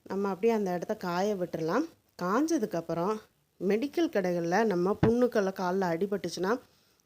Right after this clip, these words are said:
கட்டு போடுவாங்க இல்லையா, அந்த காட்டன் வாங்கிக்கோங்க. நல்ல நைஸ் காட்டன் சொல்லி வாங்கிக்கோங்க. வாங்கிட்டு வந்துட்டு அதுல ஒரு சின்ன துணி எடுத்துக்கலாம். நான் காமிக்கிறேன் பாருங்க, இந்த மாதிரி காட்டன் வாங்கிக்கோங்க.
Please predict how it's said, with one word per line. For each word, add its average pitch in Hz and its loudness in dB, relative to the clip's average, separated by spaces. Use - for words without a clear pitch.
கட்டு 214 2
போடுவாங்க 202 4
இல்லையா, 170 0
அந்த 202 0
காட்டன் 196 -2
வாங்கிக்கோங்க. 170 -2
நல்ல 175 0
நைஸ் 185 2
காட்டன் 190 -2
சொல்லி 190 -2
வாங்கிக்கோங்க. 156 -4
வாங்கிட்டு 202 -2
வந்துட்டு 165 -4
அதுல 165 -4
ஒரு 190 -4
சின்ன 247 0
துணி 196 2
எடுத்துக்கலாம். 175 -4
நான் 170 -2
காமிக்கிறேன் 233 -2
பாருங்க, 180 0
இந்த 180 0
மாதிரி 180 0
காட்டன் 175 -4
வாங்கிக்கோங்க. 170 0